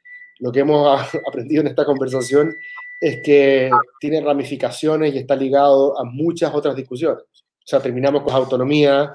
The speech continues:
tenemos un, un problema de gestión. O sea, me parece que si es que también vamos a tener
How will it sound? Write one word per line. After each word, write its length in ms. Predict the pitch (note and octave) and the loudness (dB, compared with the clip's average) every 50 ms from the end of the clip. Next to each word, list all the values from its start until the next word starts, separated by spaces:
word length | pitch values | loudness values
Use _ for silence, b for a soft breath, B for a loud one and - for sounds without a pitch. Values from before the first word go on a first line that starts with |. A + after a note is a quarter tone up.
| B B B B B B _ | B B B B B B _
tenemos 300 | - B2+ B2+ C#3 C#3+ C3+ B2+ | -8 -4 -2 -2 -2 -2 -4
un, 220 | C3 C3 C3+ B2 | -6 -8 -8 -8
un 140 | - B2 B2 B2 | -8 -10 -8 -4
problema 400 | B2+ B2 A#2+ B2+ B2+ B2+ C3 B2 | -2 -2 -2 -2 -2 -2 -2 -2
de 100 | A#2+ B2 | -2 -6
gestión. 580 | - B2 B2 - - D#3+ D#3 D3 C#3+ D3 D#3 | -8 -12 -12 -4 0 2 2 2 2 0 -4
O 340 | D3+ - - _ _ _ _ | -10 -12 -16 _ _ _ _
sea, 140 | - B2 - B B B B B B B _ | -10 -10 -10 B B B B B B B _
me 100 | - B2 | -4 -2
parece 300 | A#2 C3 C#3 C#3 D3 D3 | 0 0 0 0 -2 0
que 180 | C3+ C3+ C#3 D3 - - - - _ _ _ _ _ _ _ _ _ _ - | 0 0 0 0 -2 -6 -10 -18 _ _ _ _ _ _ _ _ _ _ -14
si 120 | - C#3 | -12 -8
es 60 | B2 | -6
que 60 | C#3+ | -4
también 320 | C3 B2 A#2 B2 D3 D#3 D3 | -2 -2 0 2 2 2 2
vamos 300 | F3 - - E3+ D3+ D3 | 2 2 2 2 0 0
a 60 | C#3+ | 0
tener 480 | C3+ B2+ C3+ D3+ E3 D#3+ E3 - - | -2 0 0 0 0 0 0 -4 -8